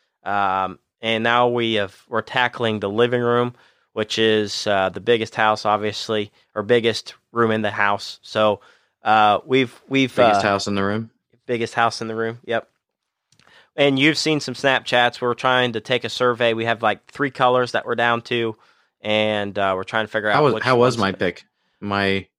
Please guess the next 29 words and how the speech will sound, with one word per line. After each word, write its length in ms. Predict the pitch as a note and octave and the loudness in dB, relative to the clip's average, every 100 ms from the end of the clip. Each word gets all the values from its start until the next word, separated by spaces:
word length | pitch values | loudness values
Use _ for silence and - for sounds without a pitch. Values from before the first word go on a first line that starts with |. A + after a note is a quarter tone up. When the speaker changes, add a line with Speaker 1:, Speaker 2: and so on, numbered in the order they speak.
| _ | _
Speaker 2:
my 220 | G2 G2+ G2 | -4 -2 0
lone 260 | G2 G2+ | 0 -2
soldier, 600 | G#2 G#2 G#2+ A#2 A#2 G2+ | -2 -2 0 0 0 0
or 40 | F#2+ | -4
is 120 | - | -4
there 260 | G2 F#2+ C3 | -4 -4 0
Speaker 1:
No, 180 | D3+ F#3 | 2 4
there's 140 | D3+ | 2
Speaker 2:
other 80 | F#3 | 2
Speaker 1:
several 280 | D#3+ D#3 D3+ | 2 2 4
Speaker 2:
people? 80 | C3 | 2
Speaker 1:
others. 400 | B2+ C3 - - | 0 -8 -14 -14
There's 180 | B2 - | -12 -4
several 320 | B2+ A#2+ A#2 | -4 0 0
Speaker 2:
Okay. 80 | A#2 | -2
Speaker 1:
others. 280 | A#2+ - - | -4 -10 -12
Um, 520 | G2+ G2+ G2 F#2+ F#2 - _ _ - | -6 -4 -2 -4 -6 -16 _ _ -10
and, 460 | G#2 G#2 G2+ G2 | -6 -4 -6 -6
uh, 360 | G2+ G2 F#2+ F2+ - _ _ _ _ _ _ | -2 0 0 -4 -10 _ _ _ _ _ _
we're 100 | C3 | 2
not 240 | C#3+ E3+ E3+ | 4 4 4
gonna, 240 | F#3 D3 | 4 4
we're 140 | C#3 | 2
gonna 200 | C#3+ D#3 | 4 4
probably 440 | - C3+ B2+ A2+ G2+ | 4 2 2 0 -2
just 180 | G#2 - | -4 -2
paint 260 | C3 B2 - | -2 -2 -4
a 120 | F2 | -6
patch 600 | - B2 B2 - - | -2 2 2 -2 -10